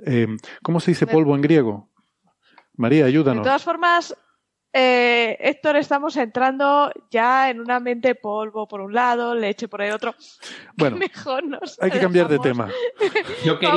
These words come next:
Speaker 2: Vamos a
Speaker 3: yo quería
Speaker 2: cambiar
Speaker 3: hacer
Speaker 2: de
Speaker 3: un
Speaker 2: tema.
Speaker 3: apunte astrofísico rápido
Speaker 1: Por favor.
Speaker 3: también, por,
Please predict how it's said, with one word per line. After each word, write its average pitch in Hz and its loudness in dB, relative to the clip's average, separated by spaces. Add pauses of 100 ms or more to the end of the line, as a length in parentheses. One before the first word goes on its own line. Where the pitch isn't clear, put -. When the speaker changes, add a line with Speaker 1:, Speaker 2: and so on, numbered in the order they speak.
Speaker 2:
Vamos 403 0
a - 4
Speaker 3:
yo - 0
quería - -
Speaker 2:
cambiar 262 2
Speaker 3:
hacer 254 2
Speaker 2:
de 170 4
Speaker 3:
un 165 4
Speaker 2:
tema. 170 2
Speaker 3:
apunte 160 2
astrofísico 139 -2
rápido 123 0
Speaker 1:
Por 139 2
favor. 139 2
Speaker 3:
también, 117 -8
por, 110 -6